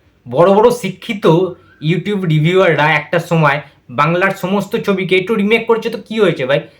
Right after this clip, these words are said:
সেগুলো তো বক্স অফিসে ইনকাম করেছে, আমাদের তো ইন্ডাস্ট্রি গ্রো হয়েছে। সেইগুলোকে নিয়ে এমন হাগাহাগি করেছে, সবাইকে বুঝিয়েছে,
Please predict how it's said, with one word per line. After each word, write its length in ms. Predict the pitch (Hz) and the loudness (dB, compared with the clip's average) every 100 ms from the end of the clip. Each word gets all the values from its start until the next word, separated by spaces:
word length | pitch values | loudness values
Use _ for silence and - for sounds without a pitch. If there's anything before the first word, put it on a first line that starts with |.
| - | -6
সেগুলো 180 | 170 233 | 0 2
তো 100 | 233 | 4
বক্স 300 | 196 202 254 | 0 2 0
অফিসে 240 | - 240 | 0 -2
ইনকাম 320 | 240 233 247 | 0 2 2
করেছে, 300 | 247 226 214 | 4 2 2
আমাদের 240 | 175 202 208 - | -4 -4 -6 -2
তো 140 | 262 - - | -2 -2 -10
ইন্ডাস্ট্রি 460 | 175 208 226 - 240 | -4 0 0 0 -4
গ্রো 260 | 185 262 | 4 4
হয়েছে। 480 | 233 208 151 123 - _ _ _ _ _ _ - | 6 4 2 -6 -14 _ _ _ _ _ _ -12
সেইগুলোকে 680 | - 240 247 254 254 247 | 0 0 2 2 2 4
নিয়ে 220 | 233 233 226 | 2 2 0
এমন 460 | 151 175 240 262 | -2 0 2 2
হাগাহাগি 540 | 160 185 196 202 196 196 | 2 2 2 2 0 -4
করেছে, 360 | 190 185 185 | -4 -4 -4
সবাইকে 400 | 160 165 180 170 | -6 -2 -2 -4
বুঝিয়েছে, 840 | 160 147 147 180 165 - 117 143 | -4 -4 -2 0 0 -2 -8 -8